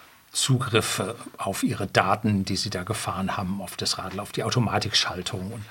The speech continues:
all diese Dinge, die sind in dieser Simply Ride App mit Akkustand und zurückgelegten Kilometern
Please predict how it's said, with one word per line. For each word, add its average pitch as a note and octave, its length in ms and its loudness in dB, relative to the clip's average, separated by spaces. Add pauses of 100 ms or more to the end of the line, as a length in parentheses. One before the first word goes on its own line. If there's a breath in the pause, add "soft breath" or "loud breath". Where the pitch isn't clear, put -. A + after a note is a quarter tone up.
(140 loud breath)
all B2 140 2
diese A2+ 240 4
Dinge, G#2+ 180 4
die A2 140 2
sind G2+ 280 2
in A2+ 120 -2
dieser F2+ 320 -4 (320 loud breath)
Simply G#2+ 400 4
Ride F#2 320 2
App - 180 -4
mit G2+ 220 0
Akkustand G2 800 0
und G#2+ 240 -6
zurückgelegten G#2 500 -4
Kilometern F#2 760 -4